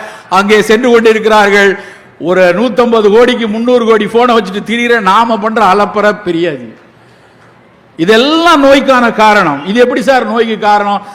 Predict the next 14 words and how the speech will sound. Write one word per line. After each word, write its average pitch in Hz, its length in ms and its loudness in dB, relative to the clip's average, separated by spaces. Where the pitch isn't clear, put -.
அதெல்லாம் 214 340 0
என்ன 208 140 -2
அறிவியல் 208 420 0
கண்டுபிடிச்சா? 202 540 0
நேரடியாக 240 600 0
நோய் 208 300 -2
தரணும்னு 185 340 -2
அவசியம் 165 320 -6
இல்லை, 120 160 -12
ஆனால் 165 340 -2
உளவியல் 247 520 0
ரீதியாக 190 380 -2
பிரச்சனையை 175 480 -8
கொடுக்கும். 135 360 -8